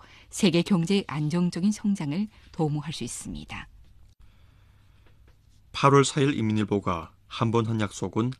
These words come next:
Speaker 2: 어길 수 없다. 미국 소수인들의 배신 로남이란 제목으로 종소리 글을 발표했습니다.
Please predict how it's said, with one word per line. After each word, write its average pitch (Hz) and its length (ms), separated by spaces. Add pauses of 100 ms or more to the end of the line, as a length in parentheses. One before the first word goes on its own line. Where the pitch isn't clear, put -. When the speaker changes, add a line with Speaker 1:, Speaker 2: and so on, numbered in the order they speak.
Speaker 2:
어길 110 320
수 - 140
없다. 82 400 (680)
미국 123 320
소수인들의 123 720
배신 131 360
로남이란 104 440
제목으로 - 640
종소리 104 460
글을 110 180
발표했습니다. 90 880